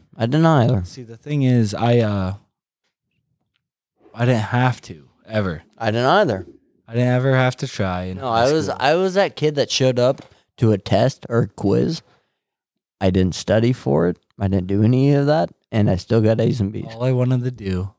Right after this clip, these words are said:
Speaker 2: was get above a twenty. I did, <laughs> I did score enough in my math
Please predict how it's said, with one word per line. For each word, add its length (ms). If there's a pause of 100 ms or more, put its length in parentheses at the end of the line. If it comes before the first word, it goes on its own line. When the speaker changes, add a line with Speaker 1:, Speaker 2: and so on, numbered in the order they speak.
Speaker 2:
was 220
get 120
above 300
a 60
twenty. 440 (680)
I 140
did, 300 (420)
<laughs> 240
I 100
did 220
score 220
enough 260
in 120
my 180
math 460